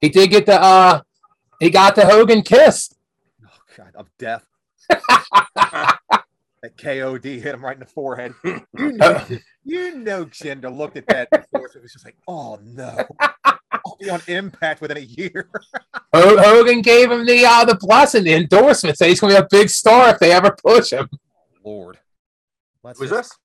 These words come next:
Speaker 3: this?
Speaker 1: Jinder Mahal. Hogan said that he endorsed him as, like, a, this huge star after he hung,
Speaker 3: God, yeah.
Speaker 1: after he hung out at Hogan's bar.
Speaker 3: <sighs> No chance, zero chance.
Speaker 2: Dude, what the hell goes on down at Hogan's bar?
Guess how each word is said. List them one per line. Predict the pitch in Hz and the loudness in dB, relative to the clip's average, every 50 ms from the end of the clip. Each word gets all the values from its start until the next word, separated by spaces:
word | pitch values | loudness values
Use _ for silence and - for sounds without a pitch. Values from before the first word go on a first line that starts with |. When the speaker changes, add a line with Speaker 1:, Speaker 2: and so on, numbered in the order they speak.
| _ _ _ _ _ _ _ _ _ _ _ _ _ _ _ _ _ _ | _ _ _ _ _ _ _ _ _ _ _ _ _ _ _ _ _ _
Speaker 3:
this? | - - | -2 0
Speaker 1:
Jinder | 185 214 226 262 277 269 | 2 4 4 4 4 4
Mahal. | 294 277 247 349 392 359 208 | 4 4 6 6 6 6 6
Hogan | 165 180 196 220 208 226 220 | 6 4 4 4 4 2 0
said | - - 240 240 226 | 0 0 2 2 2
that | 220 226 226 | 4 4 4
he | 240 233 | 4 4
endorsed | 220 - - 247 294 311 - - | 2 4 4 4 4 4 2 2
him | 214 190 | 0 0
as, | 190 170 | 0 2
like, | 196 196 185 202 | 2 2 2 2
a, | 185 - | 0 -2
this | - 202 - - | -2 -4 -4 -6
huge | - 208 226 254 262 247 | -6 -2 -2 0 -2 -2
star | - - - - 262 269 277 226 - 123 - _ _ _ _ _ - | -4 -8 -2 0 2 4 4 4 2 0 -2 _ _ _ _ _ 2
after | - - - - - 202 | 4 4 4 4 4 4
he | 208 202 | 4 6
hung, | 190 202 208 208 214 | 6 6 4 4 2
Speaker 3:
God, | 185 - - - - - | 0 -4 -10 -20 -6 0
yeah. | - 196 | 4 4
Speaker 1:
after | 202 214 202 - 214 196 | 6 6 4 4 4 4
he | 196 190 | 4 4
hung | 190 202 202 202 202 | 4 4 4 4 4
out | 196 202 | 4 4
at | 202 185 - | 4 4 4
Hogan's | 208 208 208 196 202 202 170 139 | 4 4 4 4 2 0 -2 -4
bar. | - - 202 214 - - 135 135 - - - - _ | -2 2 2 2 4 2 0 0 0 -2 -6 -8 _
Speaker 3:
<sighs> | _ _ _ _ _ _ _ _ _ _ _ - | _ _ _ _ _ _ _ _ _ _ _ -20
No | - - - - - _ _ _ _ _ _ _ _ _ _ _ _ _ _ | -20 -20 -20 -20 -20 _ _ _ _ _ _ _ _ _ _ _ _ _ _
chance, | - 98 90 90 90 - - | -20 -20 -20 -20 _ -20 -20
zero | 98 98 95 95 | -20 -20 -20 -20
chance. | - - 98 95 95 - _ _ _ _ _ _ _ _ _ _ - | -20 -20 -20 -20 -20 -20 _ _ _ _ _ _ _ _ _ _ -20
Speaker 2:
Dude, | 277 165 131 | -20 -20 -18
what | 202 311 - | -18 -16 -16
the | 370 - | -16 -18
hell | - - 226 214 190 | -18 -16 -18 -18 -16
goes | 160 180 165 143 120 | -18 -20 -20 -18 -18
on | 131 135 131 113 | -18 -20 -20 -20
down | 104 101 | -20 -20
at | 98 - | -20 -20
Hogan's | - 127 131 120 123 104 87 | -20 -20 -20 -20 -20 -20 _
bar? | 82 - - 107 123 107 - | _ -20 -18 -18 -18 -18 -20